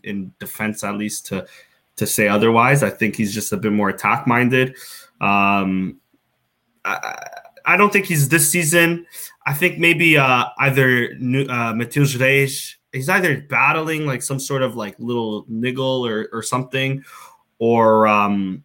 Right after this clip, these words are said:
or, uh, and, and then, of course, I mean, I know Lauren mentioned Vinag. I think Vinag's also battling a little injury. Um, so I think that's why we opted for him to come in, 'cause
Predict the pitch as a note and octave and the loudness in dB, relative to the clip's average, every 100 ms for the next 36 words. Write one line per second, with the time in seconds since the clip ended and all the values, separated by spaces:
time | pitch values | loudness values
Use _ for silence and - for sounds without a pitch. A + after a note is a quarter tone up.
0 | _ _ - A#2 A2 G#2+ G2+ G2 - B2 | _ _ -6 -2 0 0 0 -2 -4 -2
1 | B2 C3+ C3 B2+ - C#3+ C#3 - - C3 | 0 2 2 2 2 2 4 0 -4 0
2 | B2+ A#2 B2 B2+ A#2+ B2 B2 A#2 A#2 A#2 | 0 2 2 2 2 2 2 0 -2 -4
3 | A#2 A2 A2+ A2+ A2+ - B2 E3 C3 A#2 | -6 -4 -2 -2 -2 -6 -4 -2 0 2
4 | B2 C3+ C3 C#3 C#3 B2+ C3 C3 C3 C3 | 2 2 0 0 0 -2 0 0 -2 -2
5 | B2+ C3 B2+ B2+ A#2+ C3 C3+ D3 _ _ | -2 -2 0 0 -2 -2 -2 -6 _ _
6 | _ - G#2 G#2 G2+ - - A2 C3 A2+ | _ -8 -2 -2 -2 -4 -2 -2 0 0
7 | A#2+ C#3 C3 B2 B2 A#2+ A#2 B2 - C#3+ | 0 2 2 2 2 0 -2 -4 -4 -6
8 | B2 B2+ B2 A#2+ B2 B2 C3 A#2+ G2 - | -4 -2 -2 -2 -2 0 0 -4 -6 -14